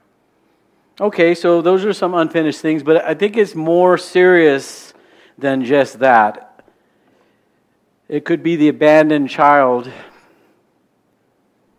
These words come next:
when you had the responsibility to raise it. It could be the job that we quit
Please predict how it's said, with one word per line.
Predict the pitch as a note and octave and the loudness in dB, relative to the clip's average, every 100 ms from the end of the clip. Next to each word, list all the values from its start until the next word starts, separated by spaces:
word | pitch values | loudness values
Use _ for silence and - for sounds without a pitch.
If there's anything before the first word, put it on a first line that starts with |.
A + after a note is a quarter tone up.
| _ _ _ | _ _ _
when | B2 | -12
you | B2+ | -6
had | C3+ | -6
the | A#2+ | -6
responsibility | A#2+ - B2+ B2 A#2+ B2 B2+ A#2 G#2+ G2+ _ _ - | -10 -10 -10 -10 -12 -10 -10 -10 -12 -14 _ _ -18
to | A2 | -12
raise | A2+ A#2 G#2+ | -8 -8 -8
it. | A2 A#2 _ _ _ _ _ _ _ _ _ _ _ _ _ _ _ _ - | -12 -16 _ _ _ _ _ _ _ _ _ _ _ _ _ _ _ _ -10
It | D3+ | -4
could | F3 | -2
be | E3+ | 0
the | D3+ | -2
job | C#3 C3+ D#3 F3 D#3+ | -2 4 6 6 4
that | E3+ | -4
we | D#3 | -4
quit | C#3+ - F3 G3 G3 | -6 -4 0 0 -4